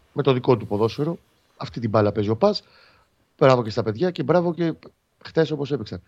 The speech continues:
Δεν τον άφησε όμως να βγάλει τίποτα περισσότερο Παναθηναϊκός χτες, γιατί αρχίζει,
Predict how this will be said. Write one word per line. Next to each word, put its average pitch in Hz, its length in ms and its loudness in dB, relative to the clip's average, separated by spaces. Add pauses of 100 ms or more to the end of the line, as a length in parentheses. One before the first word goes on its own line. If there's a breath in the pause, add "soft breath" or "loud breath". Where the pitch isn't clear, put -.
(140)
Δεν 131 180 -2
τον 143 220 4
άφησε 165 360 2
όμως 165 360 -4
να 113 160 -8
βγάλει 151 420 -6
τίποτα 95 520 -6 (260 soft breath)
περισσότερο 98 480 0
Παναθηναϊκός 95 520 -2
χτες, 165 260 -2 (460 soft breath)
γιατί 123 300 4
αρχίζει, 135 800 4